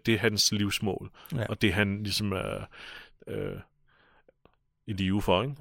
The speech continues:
Speaker 1: For at
Speaker 2: Jo.
Speaker 1: gøre. Så det er jo, han, det, det hele braser over sammen for, for, for Abraham her.
Speaker 2: Og det er jo
Speaker 1: Og
Speaker 2: derfor, han, han pl-, pludselig går amok og, og slår meget voldsomt, øh, Eugene flere gange i, i ansigtet.
Speaker 1: Tre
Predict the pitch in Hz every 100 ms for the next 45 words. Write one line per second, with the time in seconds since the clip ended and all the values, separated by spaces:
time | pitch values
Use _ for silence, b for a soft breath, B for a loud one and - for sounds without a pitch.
0 | - - 104 50 - _ B B - 110
1 | 117 107 101 113 117 123 113 104 131 165
2 | 123 107 104 104 - 104 120 - 101 98
3 | 107 - 101 95 - 101 104 120 101 90
4 | 98 98 B B B B B B B B
5 | 110 101 95 131 135 113 104 104 - 95
6 | - 117 120 110 104 - 104 90 95 131
7 | - - 107 - - 107 _ - - -
8 | 123 156 - - - b b b - -
9 | 147 117 123 139 127 110 107 - 104 92
10 | 95 110 113 - 147 143 110 117 110 98
11 | 98 123 101 107 - 120 - 107 170 135